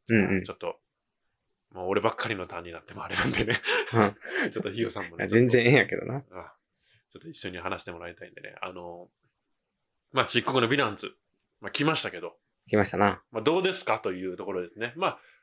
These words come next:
Speaker 2: ちょっとネタバレの方はね、まだまだちょっと漆黒のヴィランズ来たばっかりだということで、
Speaker 1: うんうん。
Speaker 2: 少しこうネタバレのところはちょっと注意しつつ。
Speaker 1: そうですね。
Speaker 2: うん。行きたいんですけども、まあ、ほら、前回ね、話したところで、
Speaker 1: うん。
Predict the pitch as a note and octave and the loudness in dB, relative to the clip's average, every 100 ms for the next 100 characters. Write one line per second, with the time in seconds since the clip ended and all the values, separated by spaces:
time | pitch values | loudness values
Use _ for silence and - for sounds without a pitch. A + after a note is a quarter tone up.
0 | _ _ _ _ A#3 C#3+ C3 E3 D#3 D#3+ | _ _ _ _ 0 2 4 4 4 4
1 | E3 E3 A#2 F#2 F#2+ D3 A#2+ B2+ G2 G2+ | 2 2 2 2 0 2 4 4 2 -2
2 | - F#2 F2+ - A2 G#2 G#2+ F#2 G2 - | -8 -10 -12 -10 -8 -4 -4 -4 -4 -4
3 | F#2 - C3 G#2 F2 - F2+ - C3+ A#2+ | -4 -6 -6 -6 -8 -18 -20 0 4 6
4 | A2 A2+ G2+ - _ E3+ A#2 G2+ F#2 F#2 | 6 4 2 -2 _ -2 -2 -6 -8 -2
5 | B2+ D3 C#3 C#3 D3 A#2 G2+ F#2 - G2 | 0 0 0 -2 -2 -2 -4 -12 -8 -6
6 | E2 - - - _ _ _ _ _ _ | -8 -14 -20 -20 _ _ _ _ _ _
7 | _ - G2 - F#2 - _ _ _ G2+ | _ 2 2 2 -2 -12 _ _ _ -8
8 | F#2 - _ _ G#2+ - A2 G2 F2+ - | -8 -10 _ _ -20 -8 -4 -4 -6 -10
9 | F#2 F#2 A2 G2 - C3 B2 B2 C#3+ F#3 | -12 0 2 2 -2 -8 -4 0 2 2
10 | A#3 F#3 D#2 F#3 F#2 _ - C3+ A#2+ F#2+ | 0 -2 -8 -12 -20 _ -6 0 4 4
11 | G2+ G#2+ B2 G2 F2+ | 4 0 2 0 -4